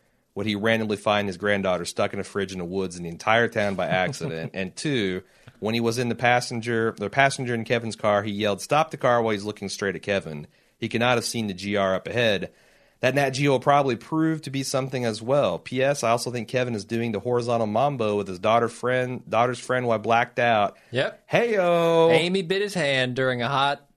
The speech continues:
Speaker 2: sex scene that we didn't get to see.
Speaker 1: She spun the phone and it said, "Hand bite."
Speaker 2: <laughs>
Speaker 1: And, uh, you can't, you can't say no to the iPhone. You gotta
Speaker 2: You
Speaker 1: do
Speaker 2: can't.
Speaker 1: whatever fucked up thing it says to do.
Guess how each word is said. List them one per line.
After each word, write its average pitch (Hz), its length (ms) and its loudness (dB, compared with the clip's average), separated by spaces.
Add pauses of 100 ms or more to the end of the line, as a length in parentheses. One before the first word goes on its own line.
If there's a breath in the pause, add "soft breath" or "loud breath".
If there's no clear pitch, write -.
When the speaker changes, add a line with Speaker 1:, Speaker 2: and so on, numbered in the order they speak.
(140)
Speaker 2:
sex - 280 -4
scene 101 380 -10 (320)
that 110 80 -4
we 113 100 -4
didn't 110 160 -6
get 107 140 -8
to - 60 -14
see. 98 260 -10 (180)
Speaker 1:
She 147 200 -2
spun 160 340 2
the 156 80 2
phone 147 500 2
and 113 120 0
it 113 140 2
said, 120 520 2
"Hand 120 400 2
bite." 92 480 2
Speaker 2:
<laughs> - 680 -4
Speaker 1:
And, 104 640 2
uh, 104 100 4
you 110 220 0
can't, 180 520 2
you 160 180 0
can't 208 300 0
say 214 200 0
no 233 220 0
to 233 120 -4
the 156 100 2
iPhone. 147 720 0
You 139 80 -8
gotta 160 220 2
Speaker 2:
You 127 60 -4
Speaker 1:
do 160 140 0
Speaker 2:
can't. 131 80 2
Speaker 1:
whatever 160 320 2
fucked 160 320 -2
up 160 160 -4
thing 160 140 -2
it 143 80 -6
says 151 220 -2
to 143 100 -18
do. 139 340 -2